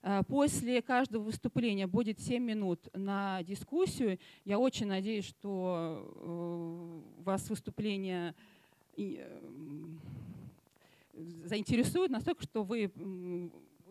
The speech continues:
Будете задавать вопросы. Но если нет, у нас есть, э, запасные, <laughs> поэтому дискуссии быть. А,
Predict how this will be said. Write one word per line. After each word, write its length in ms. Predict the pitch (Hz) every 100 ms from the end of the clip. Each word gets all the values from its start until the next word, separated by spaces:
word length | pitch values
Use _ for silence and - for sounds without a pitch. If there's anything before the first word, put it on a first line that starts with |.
| 185
Будете 180 | 185 190
задавать 300 | 175 180 208
вопросы. 500 | 185 381 453 320 277 - - -
Но 60 |
если 180 | 254 214
нет, 260 | 269 370 -
у 120 | 220
нас 220 | 233 233
есть, 340 | 226 214 - 202
э, 400 | 185 180 170 170
запасные, 640 | 185 202 202 285 359 381 349 - -
<laughs> 300 | - - -
поэтому 380 | 226 285 254 226
дискуссии 580 | 233 - 392 - 330
быть. 380 | 320 226 214 - - - - - - - - -
А, 600 | 185 208 202 208 202 202